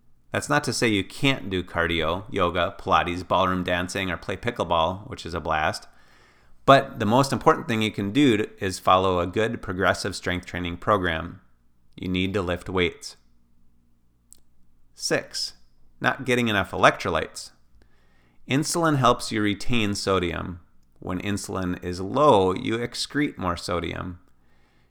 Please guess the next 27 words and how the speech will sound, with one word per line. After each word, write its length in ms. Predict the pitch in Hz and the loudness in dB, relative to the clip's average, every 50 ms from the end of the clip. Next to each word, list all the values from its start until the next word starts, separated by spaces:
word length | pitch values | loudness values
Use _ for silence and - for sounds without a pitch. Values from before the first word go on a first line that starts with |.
| _ _ _ - | _ _ _ -6
You 140 | 104 101 95 | -2 -2 0
need 400 | 98 110 127 143 151 135 135 135 | 2 4 4 4 4 4 2 -2
sodium 680 | - - 120 127 131 120 110 98 92 92 92 95 101 | 0 2 2 4 4 4 4 4 4 2 0 0 -2
to 120 | - - 95 | -4 -2 0
work 220 | 95 90 90 - | 2 2 2 2
with 180 | 90 85 - - | -2 -6 -6 -8
potassium 840 | - 92 - - 120 147 160 156 - - 104 95 90 90 90 95 | -12 -10 -2 2 2 4 4 2 0 -2 -2 0 0 0 -2 -2
for 140 | 92 - 95 | -2 -2 -2
normal 420 | 92 87 87 87 90 90 90 92 | 0 2 2 2 2 0 0 -4
heart 300 | 85 85 87 87 82 - | -2 0 0 0 0 0
rhythm 480 | - 98 104 104 92 85 82 85 87 87 - | -2 0 0 0 0 -2 -2 -4 -6 -8 -6
and 160 | - 92 95 | -6 -6 -6
muscle 300 | 101 113 123 - - 110 | -4 -4 -4 -4 -4 -6
contraction. 760 | - - 90 90 - - 80 80 82 - - - - - 82 - _ _ _ _ _ _ _ _ _ _ _ _ _ - _ - | -6 -6 -8 -8 -4 -2 -2 -2 -2 -6 -12 -12 -12 -12 -14 -16 _ _ _ _ _ _ _ _ _ _ _ _ _ -20 _ -12
You 180 | 95 95 98 | -6 0 2
also 260 | 95 104 104 - - | 4 4 4 2 0
need 220 | 101 95 92 87 - | -2 -2 -2 -2 -4
sodium 460 | - 95 90 90 90 90 87 87 90 | -4 -2 -2 0 0 -2 -2 -2 -4
to 60 | 90 87 | -4 -4
maintain 560 | 85 85 85 87 87 - 85 87 85 87 87 | -4 -6 -6 -8 -8 -10 -8 -8 -6 -6 -6
normal 300 | 82 82 82 85 82 80 | -6 -6 -6 -6 -8 -8
blood 320 | - 95 - 87 87 - | -6 -6 -6 -6 -6 -6
pressure. 380 | - - - - - - - - - - _ _ - - _ - - - _ _ _ _ _ _ _ _ _ _ _ _ _ _ _ - | -2 0 0 0 -2 -8 -12 -14 -18 -20 _ _ -20 -20 _ -20 -20 -20 _ _ _ _ _ _ _ _ _ _ _ _ _ _ _ -6
And 300 | - 107 110 113 110 107 - _ - | -2 -2 0 0 -2 -6 -8 _ -6
if 140 | - 110 - | -4 -4 -2
you 80 | 123 120 | 2 4
don't 240 | 135 139 139 135 | 6 6 6 4